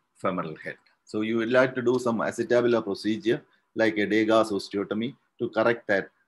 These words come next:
before doing a valgus osteotomy. Then limb length equa-, uh, inequality,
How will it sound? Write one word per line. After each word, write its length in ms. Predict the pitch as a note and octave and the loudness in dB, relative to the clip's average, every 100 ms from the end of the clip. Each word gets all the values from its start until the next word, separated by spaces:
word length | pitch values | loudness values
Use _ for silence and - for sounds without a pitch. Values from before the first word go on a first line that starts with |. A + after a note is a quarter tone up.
| - | -4
before 380 | A2 G#2+ G2+ F#2+ _ _ _ F#2 | -4 0 -2 -4 _ _ _ -4
doing 300 | G2 F#2 F#2+ | -2 -2 -4
a 80 | G#2+ | -2
valgus 420 | F#2 F2 E2 - | -2 -2 -8 -14
osteotomy. 500 | D2+ - E2 - D2 _ _ _ _ - - - | -18 -14 -14 -14 -20 _ _ _ _ -20 -16 -4
Then 280 | B2 A#2+ A#2+ | -4 -2 0
limb 200 | C3+ D3 | 0 2
length 240 | D3 C#3 | 2 0
equa-, 360 | C3+ C#3 C3+ A#2 | 0 0 0 0
uh, 160 | A#2+ - | -2 0
inequality, 760 | C3 C3+ C#3 B2+ C3 C3 E3+ | 0 0 2 2 2 -2 -6